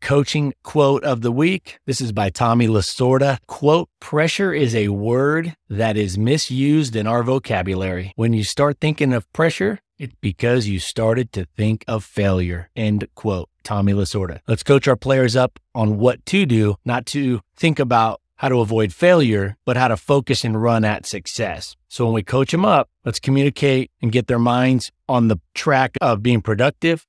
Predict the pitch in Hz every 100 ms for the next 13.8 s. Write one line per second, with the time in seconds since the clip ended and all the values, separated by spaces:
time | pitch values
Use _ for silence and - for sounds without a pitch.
0 | - 135 135 131 131 123 - 123 117 110
1 | - - 127 120 127 120 117 104 113 -
2 | 143 131 123 - _ - 120 - 135 123
3 | 127 - 123 113 120 - 135 127 123 -
4 | - - 165 156 - 131 - 139 131 -
5 | - _ - 156 135 120 - 185 180 143
6 | 123 - 104 104 - _ 110 127 143 123
7 | - _ 123 104 120 117 110 98 - 110
8 | 104 87 - - - 127 127 156 170 190
9 | 180 - 202 156 - _ 123 113 - 147
10 | 139 147 139 139 - 147 139 156 135 101
11 | - _ - 104 127 117 113 127 120 113
12 | 107 117 110 107 92 80 _ - 107 107
13 | 131 - 151 135 202 190 135